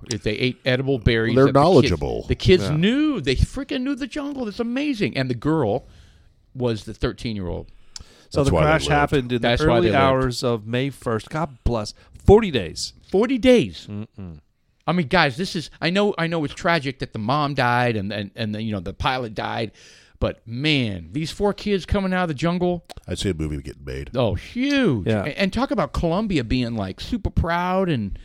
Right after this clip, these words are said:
Speaker 1: and a
Speaker 3: Well, they
Speaker 1: good
Speaker 3: said
Speaker 1: story.
Speaker 3: they had, uh, over
Speaker 1: I love it.
Speaker 3: a hundred fifty, uh, soldiers that were flown in remo-, f-, out to the remote areas. They had local folks out there. It was,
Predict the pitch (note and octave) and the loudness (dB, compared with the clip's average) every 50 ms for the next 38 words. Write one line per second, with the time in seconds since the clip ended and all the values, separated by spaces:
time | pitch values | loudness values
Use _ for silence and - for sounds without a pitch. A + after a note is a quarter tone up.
0 | - - - - - - - C#3+ C#3 C3+ A2 - E3+ F#3+ F#3 - - A3 F#3 D#3 | -12 -12 -12 -12 -10 -6 -2 2 2 2 6 8 8 8 8 6 2 2 4 6
1 | - E3 E3+ F3 - - D3 C3+ B2 A#2 A2+ A2+ - D#3 D3 D#3 C#3+ B2 B2+ D#3+ | 6 6 6 6 6 6 4 4 4 2 0 0 -2 -2 0 0 0 0 0 0
2 | D3+ C#3+ B2+ A2+ A2 A#2 A2+ - D3 C#3 C3 B2+ A#2+ A2+ G#2+ - - C#3+ C#3+ C3+ | 2 2 4 4 2 2 -2 -4 -4 -2 0 0 -2 -2 -4 -2 -2 -2 -2 -2
3 | B2 C3 A#2+ A#2 G#2+ - A#2+ G#2+ G#2+ A2+ A2 - - - B2+ A#2 A#2 A#2 A2+ A2+ | -2 -4 -4 -4 -4 -4 -6 -6 -4 -6 -8 -10 -6 -6 -4 -4 -4 -4 -4 -4
4 | A2 A2 A2+ - A#2 A#2 A2+ A2+ A2+ - B2 G#2+ - - - - A2 A#2+ B2 A#2+ | -6 -6 -8 -6 -6 -6 -4 -6 -8 -10 -12 -16 -16 -16 -18 -14 -10 -8 -8 -8
5 | - - C#3 A#2+ A2 A2+ A2 A2 A#2 A2 - - A2 G#2 G#2 G#2 G#2 G2+ G2+ - | -8 -8 -10 -8 -8 -8 -8 -6 -8 -8 -6 -6 -6 -4 -2 -2 -2 -4 -4 -6
6 | - A#2+ A2+ A2 A#2 G#2+ G#2 G2 A#2 C#3+ D#3+ E3 D#3+ F3+ E3 - - D3 C#3 C3+ | -6 -6 -6 -4 -4 -6 -6 -4 0 2 2 2 2 -2 -6 -4 -2 -2 -2 -2
7 | A#2+ - C3+ A#2 A2 G#2+ - - A2+ A2 G#2+ G#2 G#2 G#2+ - B2 B2+ - - C3+ | -2 -4 -4 -4 -4 -6 -6 -8 -6 -4 -4 -4 -6 -6 -6 -8 -8 -8 -6 -2
8 | B2+ A#2 A2+ A2 A2 G#2+ G#2 G2+ - - - - | 0 2 2 2 0 0 -2 -6 -8 -10 -10 -12